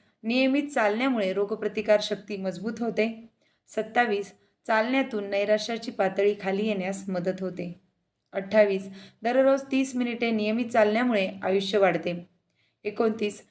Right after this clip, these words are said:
नियमित चालणे ही दीर्घायुष्याची गुरुकिल्ली आहे. तीस,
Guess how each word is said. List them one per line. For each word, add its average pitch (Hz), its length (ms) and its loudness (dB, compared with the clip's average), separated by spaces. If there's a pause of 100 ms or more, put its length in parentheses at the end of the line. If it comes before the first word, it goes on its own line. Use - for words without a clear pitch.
(300)
नियमित 262 320 2
चालणे 214 380 2
ही 208 240 -4
दीर्घायुष्याची 233 880 0
गुरुकिल्ली 190 540 -2
आहे. 170 260 -4 (380)
तीस, 269 540 2